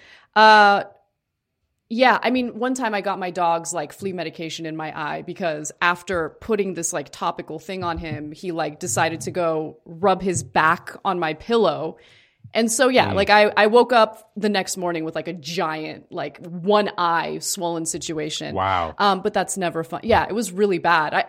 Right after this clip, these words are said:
Speaker 1: and, and, you know, it's funny because, like, you, I'm sure you have health insurance, maybe not. Um, I have health insurance through T Y T, and you can go see a doctor, but we just never think to do it. Like, we
Speaker 2: No.
Speaker 1: go out of our way to avoid seeing a doctor because of how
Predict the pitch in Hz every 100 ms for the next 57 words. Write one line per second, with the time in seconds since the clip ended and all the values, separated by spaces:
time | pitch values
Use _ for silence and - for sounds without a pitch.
0 | - 277 269 254 - _ _ _ _ -
1 | 339 381 339 - 440 311 240 233 240 226
2 | 220 208 - - 185 190 247 - 220 247
3 | 240 196 202 202 190 180 185 175 196 208
4 | - 247 247 269 - 196 196 185 185 208
5 | - - 202 185 175 175 175 180 190 202
6 | 185 185 180 185 190 180 - 180 190 175
7 | 165 165 196 170 160 156 _ _ _ _
8 | 226 220 254 262 226 180 285 330 - 220
9 | 156 160 156 - 131 110 110 _ _ _
10 | 247 254 247 262 262 226 220 214 208 196
11 | 175 190 165 170 - - - 196 180 -
12 | _ _ _ 107 101 92 233 202 202 196
13 | 180 202 190 190 220 175 156 185 175 160
14 | - 170 151 151 143 160 151 143 156 170
15 | 165 160 156